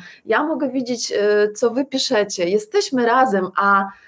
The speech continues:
dzielą nas kilometry, tysiące kilometrów. Ja jestem teraz od Polski, wyobraźcie sobie, siedemnaście tysięcy kilometrów. Czyli jeżeli przykręcimy kulę Ziemia, mm, dos-, dokładnie,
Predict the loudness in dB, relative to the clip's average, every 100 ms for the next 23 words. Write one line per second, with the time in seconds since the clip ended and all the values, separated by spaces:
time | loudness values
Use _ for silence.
0 | _ _ -6 2 2 4 2 0 -2 -2
1 | 0 0 0 -2 0 0 0 -2 -8 -10
2 | -4 -2 -2 -4 -2 -2 -2 -4 -4 -2
3 | 2 2 0 -4 0 0 0 -2 0 2
4 | 2 0 -2 0 0 -2 -4 -2 -2 -2
5 | 0 0 0 -2 -4 -4 -6 -4 -2 -4
6 | -4 -4 -2 -2 -4 -4 -8 -10 -16 -14
7 | -12 -2 2 4 2 _ 2 2 2 -2
8 | -4 -2 -4 -4 -4 -2 -2 -2 0 0
9 | 2 2 2 2 0 -2 -6 -20 -20 _
10 | -2 0 2 0 0 -2 -2 0 0 0
11 | 0 0 0